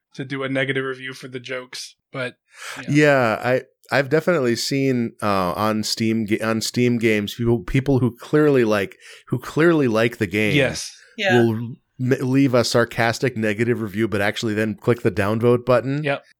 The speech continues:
Speaker 2: At,
Speaker 1: Yep.
Speaker 2: like, you were, you were doing violence to this developer, sir.
Speaker 3: Yeah, that's rude.
Speaker 1: Uh, here's a good positive one for you. Uh, not bad. I wish there was a battle pass, though.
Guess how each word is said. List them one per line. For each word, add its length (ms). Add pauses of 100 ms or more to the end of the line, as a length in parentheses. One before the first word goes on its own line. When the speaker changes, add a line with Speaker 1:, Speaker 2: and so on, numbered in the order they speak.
Speaker 2:
At, 80
Speaker 1:
Yep. 60
Speaker 2:
like, 240
you 100
were, 200 (120)
you 120
were 100
doing 460
violence 600
to 100
this 180
developer, 680
sir. 540
Speaker 3:
Yeah, 640
that's 240
rude. 540 (180)
Speaker 1:
Uh, 360 (100)
here's 240
a 60
good 160
positive 400
one 140
for 140
you. 320
Uh, 200
not 280
bad. 440
I 200
wish 260
there 140
was 140
a 60
battle 260
pass, 320
though. 280